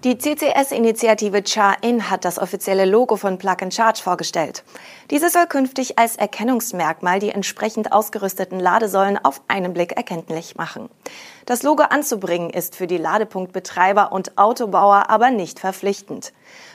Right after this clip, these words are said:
Vorgestellt hat die Initiative das Logo auf dem eigenen Festival in Polen. Konkret wurde auf der Bühne ein V W I D vier an einer Ladesäule des polnischen Herstellers Eco Energetyka geladen,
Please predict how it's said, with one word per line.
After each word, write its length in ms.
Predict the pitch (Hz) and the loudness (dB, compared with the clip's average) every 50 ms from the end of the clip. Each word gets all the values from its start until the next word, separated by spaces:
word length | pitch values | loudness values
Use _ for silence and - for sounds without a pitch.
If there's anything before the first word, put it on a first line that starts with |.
| _ | _
Vorgestellt 580 | - 285 311 302 294 - 269 269 277 285 - - | 2 2 2 2 2 0 2 2 2 2 -2 -6
hat 140 | 247 233 - | -6 -6 -6
die 100 | 233 - | -6 -2
Initiative 640 | 226 220 214 214 - 196 190 190 - 233 254 247 214 | -2 -2 -2 0 -2 -2 -2 -2 -6 -4 -2 0 0
das 240 | 202 185 180 - | 0 0 0 -2
Logo 240 | 202 214 233 233 220 | -2 -2 2 2 2
auf 300 | 196 - - 190 185 - | 2 4 2 0 0 -4
dem 180 | - 180 170 165 - | -8 -8 -8 -6 -6
eigenen 400 | - 156 160 156 170 165 165 165 | -4 -4 -4 -4 -6 -8 -8 -6
Festival 480 | - 214 214 214 - 202 180 185 180 - | -6 -6 -6 -4 -6 -4 0 0 0 0
in 160 | 180 180 175 | -2 -6 -8
Polen. 440 | - - 226 240 185 147 156 143 - _ _ _ _ - - - - - - - - | -6 0 0 0 0 0 -4 -8 -12 _ _ _ _ -20 -20 -20 -20 -20 -20 -18 -6
Konkret 400 | - 254 240 - 269 302 311 - | -4 -4 -2 0 -2 -2 -2 2
wurde 300 | 226 214 190 190 170 - | 0 2 4 4 4 4
auf 160 | 170 170 - | 2 0 0
der 140 | - 180 175 | -2 -4 -4
Bühne 380 | 165 185 214 240 254 240 - - | -2 -2 0 0 2 0 0 -2
ein 200 | 170 175 170 165 | -4 -4 -6 -6
V 260 | - 175 180 185 170 | -4 -2 -2 0 0
W 160 | 185 196 202 | 0 0 2
I 120 | - 190 190 | 2 0 0
D 140 | 180 196 196 | -2 -2 -6
vier 420 | - - 254 262 285 285 - - | -8 -6 -2 0 0 0 2 2
an 100 | 254 269 | 0 0
einer 260 | - - 262 277 294 | 0 0 0 0 2
Ladesäule 640 | 277 208 185 175 175 185 180 196 180 185 185 196 196 | 2 4 4 4 4 2 0 0 0 0 0 0 -2
des 160 | 175 - - | -4 -8 -6
polnischen 400 | - 196 196 190 190 185 - 196 | -6 -6 -4 -4 -6 -8 -8 -6
Herstellers 600 | 196 196 196 - - 202 202 202 208 202 - - - - - - - _ _ _ | -6 -6 -6 -4 -4 -2 0 2 0 0 -2 -10 -14 -20 -20 -20 -20 _ _ _
Eco 280 | - 226 220 - 226 220 | -2 -2 0 2 0 0
Energetyka 720 | - - 190 196 190 180 185 226 226 208 - - - 165 | 2 0 -2 -2 -2 -2 -2 -4 -4 -4 -8 -6 -8 -8
geladen, 480 | 160 165 160 160 151 160 160 226 269 | -6 -2 0 2 2 2 2 2 0